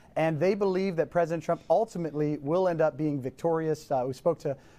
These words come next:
Mike Lindell at length, and he, uh, w-, w-, on several di-, for several different reasons, said, uh, he still believes President Trump will win this. The other part that,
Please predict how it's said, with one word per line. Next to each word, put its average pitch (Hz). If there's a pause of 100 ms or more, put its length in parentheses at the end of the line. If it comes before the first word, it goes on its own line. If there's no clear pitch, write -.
(120)
Mike 170
Lindell 151
at 151
length, 156
and 143
he, 185 (120)
uh, 120
w-, 151
w-, 127
on 143
several 202
di-, 165
for 151
several 220
different 170
reasons, 151
said, 139 (320)
uh, 117
he 147
still 196
believes 165
President 139
Trump 156
will 175
win 156
this. 127 (240)
The -
other 294
part 147 (300)
that, 160